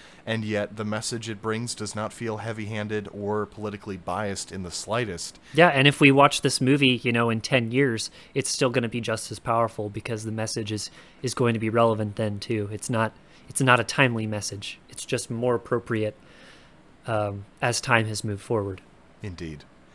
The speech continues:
Speaker 1: And now it's time for our honorable mentions for achievement in storytelling.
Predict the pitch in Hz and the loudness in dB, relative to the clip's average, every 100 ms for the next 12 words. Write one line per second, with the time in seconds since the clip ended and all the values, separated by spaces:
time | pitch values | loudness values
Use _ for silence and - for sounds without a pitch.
0 | - - - 117 143 147 - 147 139 - | -20 -20 -10 0 0 0 -2 -2 -4 0
1 | 123 120 113 117 113 107 101 95 - 90 | 0 2 0 -2 -4 -6 -4 -6 -6 -10
2 | 95 - - 92 - 107 101 92 95 - | -10 -10 -8 -6 -6 -6 -6 -8 -8 -6
3 | 104 98 - 87 87 | -4 -4 -4 -8 -8